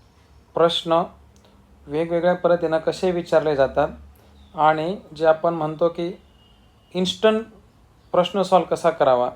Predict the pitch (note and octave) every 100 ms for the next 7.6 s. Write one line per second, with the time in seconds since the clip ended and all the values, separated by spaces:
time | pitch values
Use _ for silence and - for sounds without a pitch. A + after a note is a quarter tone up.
0 | - _ _ _ _ _ D#3 E3+ F3+ F3+
1 | F#3+ F#3+ - - - - - F#3+ - F3
2 | C#3+ C#3 C#3 B2 A#2+ G#2 - _ - -
3 | _ - - D#3 D#3 D#3 D3+ C#3+ C#3+ D3
4 | C#3+ C3 A2 E3+ - _ _ _ - D#3
5 | D3 E3+ E3 D3 C#3+ C#3+ A#2 - C3+ C#3+
6 | D3 B2+ B2 A#2 D3 F3 - _ _ _
7 | - D#3 - C#3 B2+